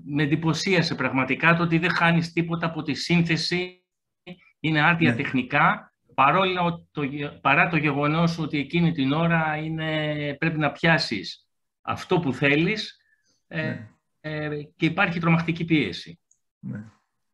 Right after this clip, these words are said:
Speaker 1: Αυτά από μένα. Ευχαριστώ πάρα πολύ.
Speaker 2: Να είσαι
Speaker 1: Α,
Speaker 2: καλά, Θωμάκη, συγχαρητήρια και σε σένα.
Speaker 1: Να είσαι καλά. Επίσης, για να μην ξαναπάρω το λόγο μετά,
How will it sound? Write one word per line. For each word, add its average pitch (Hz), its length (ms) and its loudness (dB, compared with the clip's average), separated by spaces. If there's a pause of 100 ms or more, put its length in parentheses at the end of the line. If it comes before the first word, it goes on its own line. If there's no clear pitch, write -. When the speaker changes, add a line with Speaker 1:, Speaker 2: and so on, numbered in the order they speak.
(1300)
Speaker 1:
Αυτά 180 380 2
από 165 220 4
μένα. 170 240 6
Ευχαριστώ 165 500 0
πάρα 170 300 4
πολύ. 139 540 0 (720)
Speaker 2:
Να 117 380 4
είσαι 113 160 4
Speaker 1:
Α, 113 40 4
Speaker 2:
καλά, 131 300 4
Θωμάκη, 131 400 4
συγχαρητήρια 127 600 2
και 120 120 -2
σε 110 120 -10
σένα. 113 460 -2 (340)
Speaker 1:
Να 139 180 -2
είσαι 156 200 -4
καλά. 151 440 2
Επίσης, 170 540 -2
για 147 160 2
να 139 140 4
μην 170 280 0
ξαναπάρω 127 580 -2
το 117 100 -10
λόγο 113 300 -4
μετά, 113 580 2